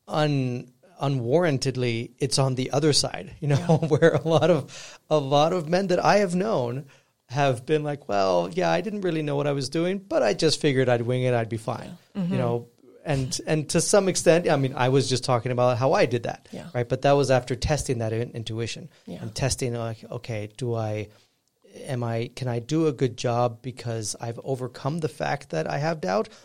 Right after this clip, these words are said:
Speaker 2: Mm-hmm.
Speaker 1: or am I doing a j-, good job because I'm prepared?"
Speaker 2: Right. Well, and men, and men can suffer from this. That's not to say
Speaker 1: For
Speaker 2: that
Speaker 1: sure.
Speaker 2: men can't, and, and it can be debilitating to some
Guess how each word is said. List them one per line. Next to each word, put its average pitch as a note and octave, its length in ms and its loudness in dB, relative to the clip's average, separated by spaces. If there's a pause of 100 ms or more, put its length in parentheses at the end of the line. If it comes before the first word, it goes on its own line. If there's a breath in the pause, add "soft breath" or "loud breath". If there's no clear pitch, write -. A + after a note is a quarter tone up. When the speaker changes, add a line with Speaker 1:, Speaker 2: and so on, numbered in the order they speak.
(120)
Speaker 2:
Mm-hmm. G3 120 -20
Speaker 1:
or E3 320 6
am C3+ 100 0
I C3 120 2
doing B2+ 240 -4
a B2 60 -4
j-, - 200 -16
good A#2+ 160 -8
job A#2 260 -4
because D#3 320 -6
I'm C3 140 -2
prepared?" A#2 580 -8 (240)
Speaker 2:
Right. - 280 -16 (500 loud breath)
Well, E4+ 140 6
and F#4+ 100 6
men, G#4 240 6
and G4+ 140 4
men G4+ 180 6
can C4+ 240 4
suffer E3+ 300 0
from A#2 240 -6
this. A#2+ 180 -4
That's A3 220 -2
not - 160 -2
to F3+ 60 -8
say F3+ 160 0
Speaker 1:
For - 40 -6
Speaker 2:
that - 60 0
Speaker 1:
sure. D3 80 -2
Speaker 2:
men E3+ 160 2
can't, - 500 -6
and, E3 220 -4
and F#3 100 -2
it - 100 -2
can A3+ 120 -2
be A#3+ 80 -2
debilitating G#3+ 680 -4
to F#3+ 100 -12
some A#2+ 120 -2